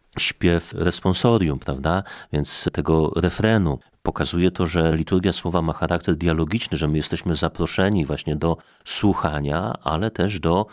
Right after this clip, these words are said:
odpowiedzi. To nasze słuchanie powinno być czynne, zaangażowane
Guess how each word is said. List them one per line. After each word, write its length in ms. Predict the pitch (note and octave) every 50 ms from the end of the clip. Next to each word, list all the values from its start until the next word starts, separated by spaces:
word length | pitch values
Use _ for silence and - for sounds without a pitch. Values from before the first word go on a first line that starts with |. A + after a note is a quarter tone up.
| - - _ _
odpowiedzi. 800 | - G2 - - - F2+ D#2+ E2+ G#2 A#2+ B2+ A2+ E2 D#2+ C#2
To 220 | - - D#2 D#2 D#2+
nasze 260 | E2+ E2 - - -
słuchanie 400 | - - F2+ - - - G#2 G2+
powinno 400 | - - F2 G2+ G2 F#2+ G2 F#2
być 240 | F2+ F#2 - - - _ _ _
czynne, 460 | - - - A2 A#2+ C3+ A#2+ F#2 D#2+ C#2
zaangażowane 880 | - F2 D#2 E2 E2+ F2+ F2 E2+ F2 D#2+ - G#2+ B2 B2 F#2 D2